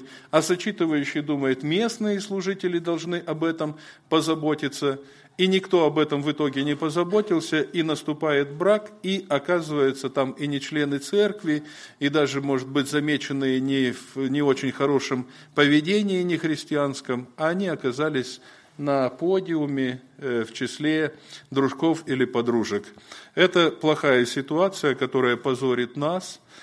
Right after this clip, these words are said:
из-за чего нам потом бывает стыдно, мы краснеем, нам за это выговаривают, даже из других церквей, других союзов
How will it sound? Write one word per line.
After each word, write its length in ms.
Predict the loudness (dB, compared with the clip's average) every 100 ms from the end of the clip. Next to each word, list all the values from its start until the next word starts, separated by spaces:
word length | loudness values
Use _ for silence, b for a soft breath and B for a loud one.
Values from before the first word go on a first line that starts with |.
| B B
из-за 220 | 0 0
чего 280 | 2 2 2
нам 160 | 0 -2
потом 340 | -2 -2 -2
бывает 400 | 0 2 2 0
стыдно, 480 | -4 -2 -2 -2 -2
мы 160 | -2
краснеем, 760 | -2 -4 -4 -4 -4 -2 -2 0
нам 440 | 0 0 -4 -8
за 140 | -2 0
это 240 | 2 0
выговаривают, 920 | -2 0 0 4 2 2 0 0 -2
даже 300 | 0 0 0
из 240 | -4 -4 -2
других 440 | 0 -2 -2 -4
церквей, 480 | -4 -4 -2 0 0
других 380 | 0 0 -2 -2
союзов 560 | -2 0 0 0 -4